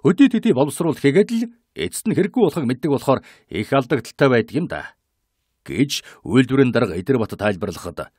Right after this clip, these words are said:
шөхөр туган царай улс хийснэн сэтгэл юм барьж юм.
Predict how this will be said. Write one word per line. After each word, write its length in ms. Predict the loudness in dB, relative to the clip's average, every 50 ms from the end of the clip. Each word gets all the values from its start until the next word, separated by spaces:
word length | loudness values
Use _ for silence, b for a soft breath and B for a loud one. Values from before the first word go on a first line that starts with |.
| _ _ _ _
шөхөр 400 | -20 -14 -12 -10 -2 0 0 0
туган 320 | 0 0 0 0 0 0 -2
царай 240 | -2 -2 -2 -2
улс 240 | -2 -2 -4 -8 -8 -8 -8
хийснэн 400 | -8 -8 -8 -6 -6 -6 -6 -6 -10 _ _
сэтгэл 480 | -14 -12 -10 -8 -6 -6 -2 -2 -2 -2
юм 80 | -2
барьж 400 | -6 -8 -10 -10 -12 -12 -12 -12
юм. 80 | -14